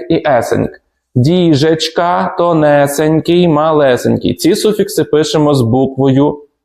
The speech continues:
е. Але отут звертаю вашу увагу на два таких слова. Горличка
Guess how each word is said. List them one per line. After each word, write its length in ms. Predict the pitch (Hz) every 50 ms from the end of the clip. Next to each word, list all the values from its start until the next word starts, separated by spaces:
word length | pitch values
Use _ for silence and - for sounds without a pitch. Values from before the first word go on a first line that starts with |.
| _ _ _ _ -
е. 340 | 131 117 104 - - - - - - - _ _
Але 520 | - 135 170 196 180 160 - - - - -
отут 360 | - 117 117 - 196 233 208
звертаю 540 | 190 165 165 156 - 151 147 165 202 214 180
вашу 480 | 131 120 120 139 147 - - 180 - - -
увагу 640 | - 190 170 127 117 113 107 110 113 135 175 196
на 340 | 180 156 147 147 175 208 208
два 380 | 156 131 113 123 123 127 151
таких 380 | - - 131 - - 135 143 139 - - _
слова. 680 | - - - - 139 147 143 123 110 107 87 60 62 - - _ _ _ _ _ _ _ _ _ _ _ _ _ _ _ _ _ _ _ _ _ _ _ _ _ _ - - - - - _ _ _ _ _ _ _ _ _ _ _ _ _ - - - - _ _ _ _ _ _ _ _ _ _ _ _ _ _ _ _ _ _ - 127 131 127 113 143 156 156 151 147 131 120 120 123 131 151 - - - - - - - _ _ _ _ _ _ _ _ _ -
Горличка 1300 | 156 160 165 170 160 160 160 175 165 - - _ - - - - - 180 175 175 180 196 208 202 - -